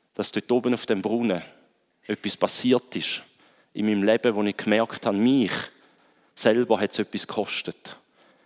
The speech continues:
Ich selber habe einen Preis gezahlt. Ich habe Überwindung gebraucht. Und ich glaube ganz fest, dass der Schritt, der mutige Schritt auf den Brunnen rauf in der Folge gesegnet worden ist. Und ich habe das auch gewusst und gespürt.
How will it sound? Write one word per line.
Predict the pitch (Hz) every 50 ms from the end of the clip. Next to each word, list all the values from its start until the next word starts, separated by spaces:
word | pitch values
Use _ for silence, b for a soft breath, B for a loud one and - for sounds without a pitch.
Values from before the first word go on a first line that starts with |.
| b
Ich | - 127 135 135 127
selber | - 135 135 147 156 151 151 120
habe | 120 110
einen | 113 101
Preis | - - 107 120 127 135 - -
gezahlt. | - - 95 82 80 78 - - - - - - b b b b b b b b
Ich | - 120 117 -
habe | 120 113
Überwindung | 113 101 104 101 101 113 117 117 113 113
gebraucht. | - - - 98 85 - - - - - - - - b b b b b b b b b b b
Und | - 107
ich | 104 -
glaube | - 120 110 117 - -
ganz | 120 117 120 117 -
fest, | - 135 135 127 - -
dass | 139 117 - -
der | - 113 107
Schritt, | - - 113 127 143 - - - - - - - - - _ _ _ _ -
der | 110 107
mutige | 110 123 131 147 143 143 - 113 -
Schritt | - - 123 127 - -
auf | 120 -
den | - 110 101
Brunnen | 90 107 117 127 135 127 117
rauf | 110 104 - 110 101 - B B B B B B B B B
in | 107
der | 98 110 98
Folge | - - 117 123 131 123 - -
gesegnet | - - - 120 123 - 135 123 - -
worden | 117 113 113 117 - 120 117
ist. | 117 110 -
Und | 104
ich | 95 - -
habe | 107 101
das | 104 98 -
auch | 101 98 -
gewusst | - - 120 120 - - -
und | 113 101
gespürt. | - - - - 110 110 120 123 123 - - -